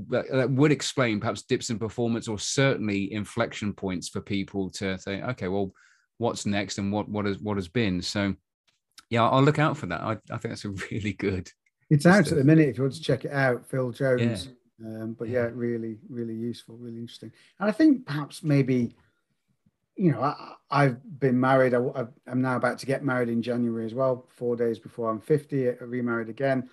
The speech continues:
Speaker 2: Um, but you've been, you know, you managed to keep that up for twenty years, which is brilliant.
Speaker 1: <laughs>
Speaker 2: But I think all marriages and relationships, we need to evolve. And I think that sometimes, a lot of the time, people get to that point where their kids are moving out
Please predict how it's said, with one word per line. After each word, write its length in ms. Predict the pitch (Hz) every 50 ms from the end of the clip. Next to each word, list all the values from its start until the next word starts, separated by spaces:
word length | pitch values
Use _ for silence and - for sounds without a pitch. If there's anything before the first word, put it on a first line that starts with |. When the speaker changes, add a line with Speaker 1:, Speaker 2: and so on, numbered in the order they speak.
| _ _ _ _ _ -
Speaker 2:
Um, 480 | 139 135 135 131 127 127 127 127 143 - _ -
but 160 | 160 139 127
you've 220 | 135 135 131 120 123
been, 240 | 123 120 131 139
you 100 | 139 120
know, 60 | 110 110
you 120 | 117 120
managed 260 | 120 120 120 110 -
to 80 | - -
keep 180 | - - -
that 120 | - 120 117
up 140 | 120 - -
for 60 | -
twenty 340 | - - 117 107 - - 117
years, 200 | 120 143 147 113
which 80 | 104 107
is 80 | 104
brilliant. 420 | - - 151 156 143 131 117 - -
Speaker 1:
<laughs> 60 | - - - _ _ _ -
Speaker 2:
But 100 | - 160
I 60 | 156
think 180 | 185 214 269 302
all 160 | 190 190 196
marriages 640 | 185 180 175 180 175 156 139 139 139 135 131 - -
and 120 | 147 127
relationships, 400 | 131 143 143 143 - 139 123 -
we 120 | 139 139 139
need 260 | 143 147 147 147 147
to 100 | - 139 135
evolve. 360 | 127 117 135 143 160 170 156
And 100 | 147 139
I 40 | 131
think 180 | - - 180 -
that 120 | 117 -
sometimes, 500 | - - 170 165 147 - 143 143 139 131
a 60 | 135
lot 280 | 131 131 135 143 143 143
of 60 | -
the 60 | 143
time, 240 | 139 - 127 127 123
people 320 | 120 - 139 135 - 117 110
get 240 | - 147 151 151 -
to 80 | - -
that 180 | 123 120 -
point 260 | - - 120 117 113 113
where 220 | 120 117 117 113
their 100 | 117 117
kids 240 | - - 127 117 131
are 340 | 135 139 143 143 139 143 -
moving 400 | 143 131 123 117 117 107 110 104
out 300 | 98 98 104 110 - -